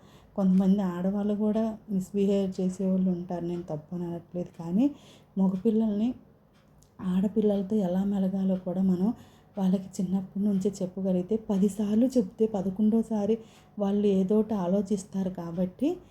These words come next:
ఆలోచనలో పడతారు కాబట్టి స్త్రీలను కూడా గౌరవించాలి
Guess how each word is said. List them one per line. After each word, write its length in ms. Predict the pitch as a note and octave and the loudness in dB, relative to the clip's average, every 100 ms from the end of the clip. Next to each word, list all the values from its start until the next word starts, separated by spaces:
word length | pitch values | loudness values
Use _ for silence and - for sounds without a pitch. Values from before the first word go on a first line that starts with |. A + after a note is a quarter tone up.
| - _ _ _ _ - | -20 _ _ _ _ -6
ఆలోచనలో 500 | F#3+ G#3 A3+ A3 A3 | 0 4 4 4 2
పడతారు 440 | G#3+ F3+ - F#3 F#3 | 0 -6 -4 -4 -4
కాబట్టి 520 | F#3 F3+ F3+ F#3 B3+ D#4 - | -4 -4 -4 -4 -2 -2 -6
స్త్రీలను 480 | - G#3 G3+ G#3 G3+ | -4 0 2 2 0
కూడా 160 | G3+ | 0
గౌరవించాలి 920 | G#3 G3+ G3 G3+ G3+ G3 F#3+ F3+ F#3 | 2 2 2 2 2 0 0 0 2